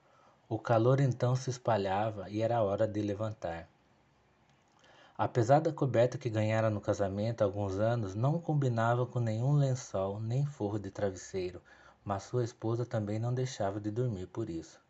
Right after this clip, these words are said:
Era um dia especial, iria instalar os relógios para controle de luz. Chegou como todo mundo, foi logo morando em casa de parente, levantava cedo,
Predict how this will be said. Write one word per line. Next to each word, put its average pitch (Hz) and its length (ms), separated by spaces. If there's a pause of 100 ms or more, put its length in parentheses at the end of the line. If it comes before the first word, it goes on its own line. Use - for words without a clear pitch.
(680)
Era 104 220
um 113 80
dia 110 180
especial, 110 760
iria 104 180
instalar 110 680
os 101 120
relógios 107 600
para 113 220
controle 117 500
de 131 120
luz. 87 360 (1600)
Chegou 143 360
como 180 200
todo 196 240
mundo, 107 540
foi - 300
logo 139 280
morando 120 360
em 113 80
casa 101 240
de 90 80
parente, 101 640
levantava 104 600
cedo, 107 640